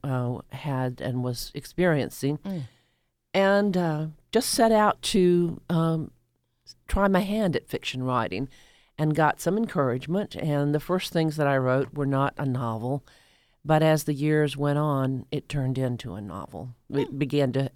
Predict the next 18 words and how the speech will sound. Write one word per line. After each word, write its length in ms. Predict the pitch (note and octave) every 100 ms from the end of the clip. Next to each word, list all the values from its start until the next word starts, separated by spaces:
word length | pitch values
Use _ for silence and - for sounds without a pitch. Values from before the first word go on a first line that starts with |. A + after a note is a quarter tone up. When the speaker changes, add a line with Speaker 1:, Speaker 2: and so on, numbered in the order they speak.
| _
Speaker 1:
cohere. 720 | - C#3+ C3 - C3+ A#2+ G#2 A2+ _ _
Speaker 2:
As 220 | G#3+ A#3+
a 80 | G#3
reader, 500 | F#3 G3 A3+ G3 C3
what 200 | C3+ G#3
kind 240 | F#3 F#3 E3
of 60 |
things 400 | - E3 D#3+ C#3+
do 260 | - D#3+ D#3+
you 260 | C#3 A#2+ -
enjoy 360 | C#3+ A#2+ B2+
reading? 560 | A2+ A2+ A2+ E2 D2+ - -
Speaker 1:
Well, 80 |
my 160 | F3 E3
personal 420 | - B3 A#3 F3
hero 400 | E3+ F3+ E3 D3
right 220 | C#3 C3
now 420 | B2 D3 D3+ D3